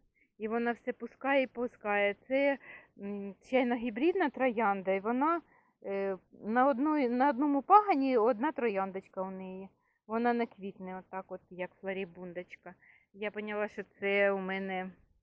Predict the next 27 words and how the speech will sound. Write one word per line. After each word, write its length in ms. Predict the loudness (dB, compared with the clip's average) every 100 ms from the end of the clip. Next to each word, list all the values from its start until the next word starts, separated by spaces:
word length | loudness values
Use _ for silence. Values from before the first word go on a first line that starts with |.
| _ -4
чайна 240 | -4 -4
гібридна. 640 | -8 -8 -6 -6 -6 -10 -12 -20 -18 -16 -16 -4
Оця 420 | -2 2 6 6
троянда 600 | 6 2 4 2 2 0
вже 260 | 0 -2 0
відквітає. 920 | -2 -8 -10 -8 -2 0 0 0 -2
Я 240 | 0 0
забула 380 | 0 -2 0 0
її, 180 | 0 -4
друзі, 360 | -6 -4 -2
назву. 460 | 0 0 -2 -8 -12 _ _ -20 _ _ _
Ой, 260 | -10 -8 -4
вона 380 | -2 2 4 2 -4 _ _
такими, 440 | -12 -4 0 0
м, 840 | 0 -4 -16 _ _ -20 -16 -12 -6
я-, 260 | -2 0
як 240 | 2 0 -2
зефірки. 640 | -4 0 0 -2 -8 -8
Вони 220 | -4 0 0
як 140 | -2
зефірки 480 | -6 -8 -8 -8 -14
такі 220 | -12 -14
повні. 500 | -6 -2 -2 -2 -12 _ _ _ -6
Це 80 |
вона 220 | -4 -2 -2
вже 160 | -4
відквітає. 720 | -6 -8 -12 -6 -2 0 -2